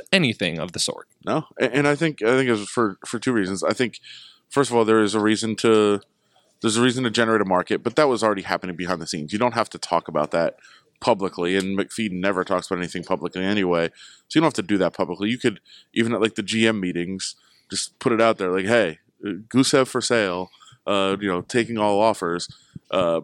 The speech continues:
Speaker 2: and, and those things can be done behind the scenes. But I, I thought it was more to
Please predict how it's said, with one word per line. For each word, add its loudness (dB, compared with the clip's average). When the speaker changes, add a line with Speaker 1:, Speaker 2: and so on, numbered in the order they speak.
Speaker 2:
and, -2
and 0
those 2
things -4
can -6
be -8
done 0
behind -2
the -10
scenes. -4
But 4
I, 2
I 2
thought 2
it -2
was -2
more 2
to 2